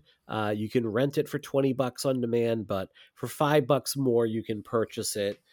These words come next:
digitally on four K or, uh, high definition, so be it.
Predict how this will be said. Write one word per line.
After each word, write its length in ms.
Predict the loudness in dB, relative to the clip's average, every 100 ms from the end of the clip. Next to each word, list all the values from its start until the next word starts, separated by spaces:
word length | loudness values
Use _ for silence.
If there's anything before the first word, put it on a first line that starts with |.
| _ _
digitally 720 | 0 0 -2 -4 -2 -2 -4 -6
on 440 | -4 -4 -6 -8
four 400 | -12 0 2 2
K 600 | -4 -6 -4 -2 -2 -4 -4
or, 580 | -4 -4 -4 -4 -8 -8
uh, 640 | -10 -8 -10 -10 -14 -14 -18
high 280 | -14 -6 -6
definition, 840 | -4 -8 -8 -10 -10 -12 -12 -14 -16
so 240 | -16 -14 -14
be 160 | -12
it. 160 | -14